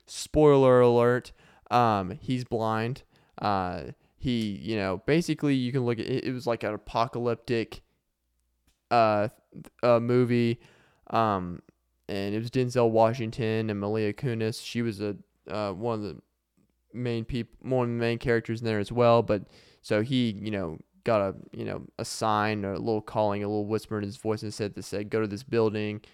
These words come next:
get this book." And the book was the Bible, and he literally was told to travel west. He traveled west for thirty years. There was these evil people that were gonna come up to him, and, um, they were trying to get this Bible, this same book as well, because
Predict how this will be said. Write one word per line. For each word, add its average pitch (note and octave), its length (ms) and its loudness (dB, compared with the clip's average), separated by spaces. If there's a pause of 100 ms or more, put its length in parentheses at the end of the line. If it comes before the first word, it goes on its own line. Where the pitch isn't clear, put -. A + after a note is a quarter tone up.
(140)
get - 160 -8
this A2+ 160 -2
book." G#2+ 480 0 (160)
And A2+ 100 -8
the A2+ 60 -2
book A#2+ 240 -2
was A#2 120 -8
the G#2+ 80 -6
Bible, G#2+ 520 4
and G#2 140 -4
he B2+ 80 -6
literally A2+ 480 -4
was G2+ 180 -8
told A2 220 -4
to G2+ 60 -6
travel G#2 360 -4
west. G2+ 300 -2
He F2+ 80 -12
traveled G#2+ 340 -4
west G#2+ 240 -2
for G2+ 80 -12
thirty A2+ 260 -4
years. A#2 540 -2 (280)
There A2+ 80 -4
was A2+ 120 -6
these F2 160 -16
evil A2 260 -2
people C3+ 600 4 (240)
that G#2+ 300 4
were G#2 360 0 (200)
gonna B2 160 -2
come C3+ 200 0
up A#2+ 160 4
to C3 120 -2
him, A#2 340 0
and, G2 220 -4 (400)
um, F#2+ 500 -2 (720)
they A#2+ 160 4
were B2+ 80 6
trying B2 260 0
to - 80 -
get A#2 60 -2
this B2 160 -2
Bible, A#2+ 500 4
this A#2 200 -2
same A#2+ 260 -2
book A#2 220 2
as G#2+ 100 -8
well, A#2 260 6
because G#2+ 380 -2